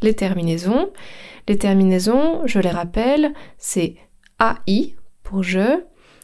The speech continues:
A S pour tu, A pour il, elle,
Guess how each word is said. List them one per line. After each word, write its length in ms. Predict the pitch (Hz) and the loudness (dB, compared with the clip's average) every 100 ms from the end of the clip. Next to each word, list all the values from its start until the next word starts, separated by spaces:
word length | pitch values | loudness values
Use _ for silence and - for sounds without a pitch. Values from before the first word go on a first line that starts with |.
| _ _ | _ _
A 200 | 226 - - | 0 0 0
S 560 | 196 302 - - - _ - | 0 0 -4 -8 -12 _ -10
pour 200 | 180 175 | -10 -8
tu, 360 | - 220 311 392 - _ _ _ - _ - | -6 -2 -2 -2 -18 _ _ _ -20 _ 0
A 220 | 208 339 - - - - - - | 2 2 0 -2 -2 -6 -10 -16
pour 220 | - 180 175 - | -6 -6 -4 -2
il, 300 | 208 185 - _ - | 0 0 -6 _ -6
elle, 380 | 185 175 196 | -4 -4 -8